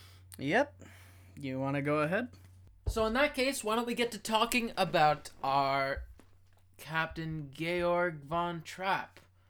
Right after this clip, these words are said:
Speaker 2: uh, played by Michael Saberi.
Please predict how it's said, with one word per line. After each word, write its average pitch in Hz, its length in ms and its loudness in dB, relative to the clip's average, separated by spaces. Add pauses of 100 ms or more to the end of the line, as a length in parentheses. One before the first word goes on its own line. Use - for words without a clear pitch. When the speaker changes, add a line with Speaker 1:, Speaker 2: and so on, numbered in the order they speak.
(480)
Speaker 2:
uh, 123 340 -2 (120)
played 180 320 0
by 151 460 4
Michael 139 400 -4
Saberi. 190 560 0